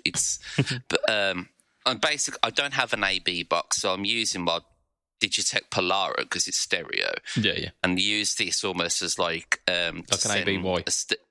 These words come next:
Speaker 1: yeah, yeah, like a stereo, um, split. So I wanna send the Metal Zone through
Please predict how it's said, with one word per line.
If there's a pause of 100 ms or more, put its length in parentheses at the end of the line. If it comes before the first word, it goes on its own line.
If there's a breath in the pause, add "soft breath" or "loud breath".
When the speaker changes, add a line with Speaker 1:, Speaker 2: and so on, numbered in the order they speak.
Speaker 1:
yeah,
yeah,
like
a
stereo, (340)
um,
split. (440 loud breath)
So
I
wanna
send
the
Metal
Zone
through